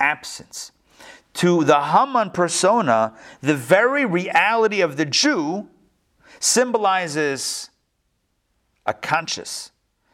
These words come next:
symbolizes morality, symbolizes ethics, symbolizes Ten Commandments, symbolizes Torah, symbolizes God.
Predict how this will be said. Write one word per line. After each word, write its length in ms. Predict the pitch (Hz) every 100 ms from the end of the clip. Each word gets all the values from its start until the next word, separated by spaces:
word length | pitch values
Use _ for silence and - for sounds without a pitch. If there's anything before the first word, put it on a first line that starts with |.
| -
symbolizes 1200 | - 226 226 220 196 190 185 156 160 147 131 - _
morality, 720 | 131 135 139 175 151 95 78 - _ - _
symbolizes 1200 | - - 240 233 214 208 208 180 190 185 180 - - _ _
ethics, 600 | 202 208 - 104 - - - -
symbolizes 880 | - 240 254 240 220 208 190 170 175
Ten 220 | 160 147
Commandments, 640 | - 165 208 170 113 - - -
symbolizes 960 | - 247 254 240 214 208 196 180 185 -
Torah, 460 | 196 240 156 113
symbolizes 880 | - 254 240 226 214 214 175 202 151 - - _
God. 340 | 175 180 101